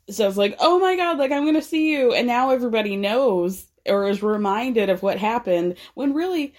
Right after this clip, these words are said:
we could have all moved on. I don't think anybody was really thinking about what Candace said. And honestly, like, <laughs> nobody's gonna believe that it's not true anyway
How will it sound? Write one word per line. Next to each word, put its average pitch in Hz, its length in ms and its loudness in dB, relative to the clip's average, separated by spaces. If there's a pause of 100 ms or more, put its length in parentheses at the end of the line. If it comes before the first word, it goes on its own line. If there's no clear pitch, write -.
(160)
we 320 220 2
could 415 200 -6
have 262 200 0
all 214 200 0
moved 208 280 -2
on. 160 260 -6
I 320 120 -2
don't 359 180 -2
think 240 200 -4
anybody 214 380 -2
was 175 200 -2
really 165 200 2
thinking 156 280 -4
about 147 180 -4
what 139 120 -4
Candace 139 360 -8
said. 135 280 -12 (320)
And 262 120 -2
honestly, 285 500 -2
like, 240 400 -6 (200)
<laughs> - 100 -20 (2000)
nobody's 427 520 4
gonna 330 220 -4
believe 269 380 -4
that 247 100 -4
it's 220 180 -2
not 214 260 -4
true 190 280 -2
anyway 165 680 0